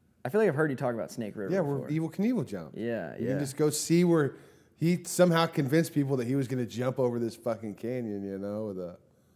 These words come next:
Speaker 2: rocket-powered motorcycle.
Speaker 1: <laughs>
Speaker 2: I met somebody recently who was at that fucking jump.
Speaker 1: Really?
Speaker 2: Like, some old dude.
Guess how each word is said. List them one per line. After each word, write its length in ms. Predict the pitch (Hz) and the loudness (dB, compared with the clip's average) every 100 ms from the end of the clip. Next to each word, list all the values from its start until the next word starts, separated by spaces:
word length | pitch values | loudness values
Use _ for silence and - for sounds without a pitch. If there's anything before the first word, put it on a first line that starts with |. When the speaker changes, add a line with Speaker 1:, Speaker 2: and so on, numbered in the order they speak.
| _ _ _ - | _ _ _ -10
Speaker 2:
rocket-powered 880 | 104 110 107 113 - 110 107 104 95 | -4 -2 -4 -8 -6 -4 -2 -2 -4
motorcycle. 920 | 95 113 117 - 85 90 92 104 107 - - | -6 -6 -6 -6 -4 -6 -8 -12 -14 -14 -12
Speaker 1:
<laughs> 840 | - _ _ _ _ _ _ - | -12 _ _ _ _ _ _ -2
Speaker 2:
I 160 | 185 | 0
met 300 | 226 165 185 | 2 0 -2
somebody 440 | - 202 185 160 123 | -2 -6 -2 -2 -4
recently 640 | 117 123 104 107 113 113 - _ _ - _ _ _ | -6 -8 -8 -10 -8 -10 -12 _ _ -20 _ _ _
who 160 | - 147 | -2 0
was 180 | 131 - - | 0 -2 -4
at 260 | 139 139 | -2 -2
that 240 | 101 87 - | -6 -10 -12
fucking 300 | 107 107 90 | -14 -14 -12
jump. 340 | 104 104 85 _ _ _ _ _ - | -10 -10 -12 _ _ _ _ _ -16
Speaker 1:
Really? 240 | - 117 147 | -8 -4 -2
Speaker 2:
Like, 80 | 180 | -2
some 280 | 151 143 | -2 -4
old 400 | 127 110 120 117 92 | -6 -8 -8 -8 -10
dude. 320 | 98 87 | -12 -12